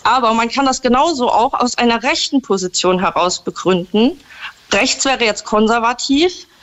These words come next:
sagt, ich bin jetzt ein Konservativer und deswegen möchte ich bewahren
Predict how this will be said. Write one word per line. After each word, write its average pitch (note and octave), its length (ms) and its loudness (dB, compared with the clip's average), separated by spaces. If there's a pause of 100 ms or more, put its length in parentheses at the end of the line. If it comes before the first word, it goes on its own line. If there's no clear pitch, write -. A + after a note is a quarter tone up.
(140)
sagt, A3 260 -2
ich - 160 0
bin D#4+ 120 2
jetzt C4+ 200 0
ein A3 140 -2
Konservativer C4 1120 0 (680)
und A#3+ 160 0
deswegen C4+ 460 0
möchte A#3+ 240 0
ich - 140 -4
bewahren A3 800 0